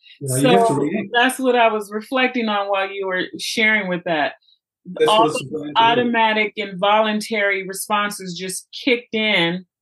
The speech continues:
Speaker 2: And I, I remember telling my daughter and my mom, it took me about twenty minutes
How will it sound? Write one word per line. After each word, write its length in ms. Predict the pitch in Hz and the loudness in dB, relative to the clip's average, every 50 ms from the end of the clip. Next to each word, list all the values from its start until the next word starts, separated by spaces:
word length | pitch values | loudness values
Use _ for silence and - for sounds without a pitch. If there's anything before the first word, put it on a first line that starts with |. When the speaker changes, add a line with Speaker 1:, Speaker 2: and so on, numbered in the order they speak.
| _ _ _ _ _ _ _ _ _ _ _ _ - | _ _ _ _ _ _ _ _ _ _ _ _ 0
Speaker 2:
And 140 | - 233 247 | 0 2 2
I, 260 | 254 240 233 - - | 4 2 2 2 2
I 20 | 226 | 2
remember 640 | 233 240 247 240 247 254 277 285 277 254 247 233 233 | 2 0 0 2 2 4 4 4 4 4 4 2 0
telling 460 | - - - 254 226 220 220 220 214 | -2 -6 -2 -2 -2 -2 -2 -4 -6
my 240 | 208 196 190 185 185 | -6 -6 -6 -6 -8
daughter 400 | 170 180 196 190 196 196 196 196 | -4 -2 0 0 0 0 0 -2
and 100 | 190 190 | -4 -4
my 120 | 185 202 | -4 -4
mom, 500 | 185 180 185 185 180 175 170 170 175 175 _ _ _ _ _ _ _ _ _ _ _ _ _ _ _ - | -2 -2 -2 -2 -2 -2 -2 -4 -6 -10 _ _ _ _ _ _ _ _ _ _ _ _ _ _ _ -2
it 160 | 220 247 240 - | -2 -2 -2 0
took 220 | - 311 262 233 | 0 0 0 2
me 180 | 262 269 254 240 | 2 2 2 2
about 400 | 214 220 202 185 185 - - - - - - | 2 2 2 2 0 -2 -6 -10 -10 -4 -2
twenty 320 | 262 262 269 269 269 262 | 0 2 4 4 4 4
minutes 640 | 254 240 208 190 175 160 147 - - - - - - | 4 2 2 0 -2 -2 -4 -4 -8 -12 -14 -14 -14